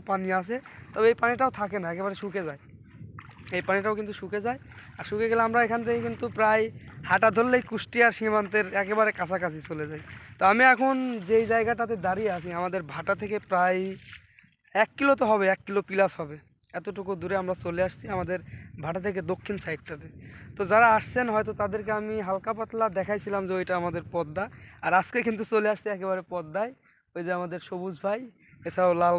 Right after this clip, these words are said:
ভাইকে নিয়ে। তো বন্ধুরা, আমাদের এই YouTube চ্যানেল দ্বারা কিন্তু আমি আপনাদেরকে সরাসরি শুধুমাত্র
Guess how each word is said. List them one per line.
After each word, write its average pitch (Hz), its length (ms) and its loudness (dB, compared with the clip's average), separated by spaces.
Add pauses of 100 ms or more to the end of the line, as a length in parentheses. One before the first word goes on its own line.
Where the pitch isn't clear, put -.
ভাইকে 190 280 0 (100)
নিয়ে। 202 160 -4 (600)
তো - 100 -18
বন্ধুরা, 240 260 6 (180)
আমাদের 254 260 4 (160)
এই 269 80 2 (540)
YouTube 233 360 -4
চ্যানেল 226 320 6 (100)
দ্বারা 240 200 8 (180)
কিন্তু 226 220 -4 (100)
আমি 214 200 0
আপনাদেরকে 214 480 -2 (560)
সরাসরি 208 480 2
শুধুমাত্র 226 400 -4